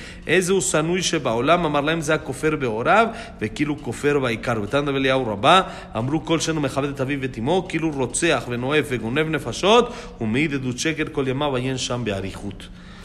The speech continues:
Habla el Jajam y dice acá lo duro, lo importante que es esta mitzvah. Dice primero el Jajam, la mitzvah de kibud abaem es hamura sheba hamurot. Lo más grave de lo grave.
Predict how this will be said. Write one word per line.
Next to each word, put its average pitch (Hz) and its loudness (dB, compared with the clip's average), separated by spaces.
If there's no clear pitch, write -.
Habla 160 4
el 165 0
Jajam 160 0
y 143 0
dice 147 0
acá 151 2
lo 131 0
duro, 151 -2
lo 127 0
importante 127 -2
que 156 -4
es 139 -2
esta 135 -6
mitzvah. 104 -8
Dice 175 -2
primero 139 -2
el 156 0
Jajam, 156 -4
la 139 -2
mitzvah 139 -2
de 156 -6
kibud 147 -6
abaem 143 -2
es 156 -6
hamura 156 2
sheba 131 -2
hamurot. 127 2
Lo 160 2
más 208 2
grave 226 6
de 190 6
lo 165 6
grave. 143 6